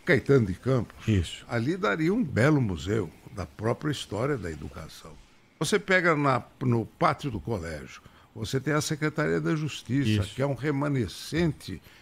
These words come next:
Speaker 1: do Palácio de Governo que era lá.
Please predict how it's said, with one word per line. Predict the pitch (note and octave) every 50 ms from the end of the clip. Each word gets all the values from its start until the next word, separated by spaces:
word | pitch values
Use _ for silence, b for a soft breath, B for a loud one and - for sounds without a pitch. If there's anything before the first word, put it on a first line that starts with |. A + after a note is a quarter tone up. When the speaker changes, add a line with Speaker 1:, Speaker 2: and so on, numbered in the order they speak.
| b b b
Speaker 1:
do | b G#2 G2+ B2 B2
Palácio | - D#3 D3+ A#2 G#2+ A#2+ C#3+ E3 E3+ - - - E3+
de | D3 C#3+ D3+
Governo | C#3 D3+ C#3 G2+ F2+ F#2+ B2 D3+ D3+ D#3 F3+ -
que | - F3+
era | D3+ D3+ E3 G3 G#3+ G#3
lá. | E3 B2+ A#2+ B2 C3 -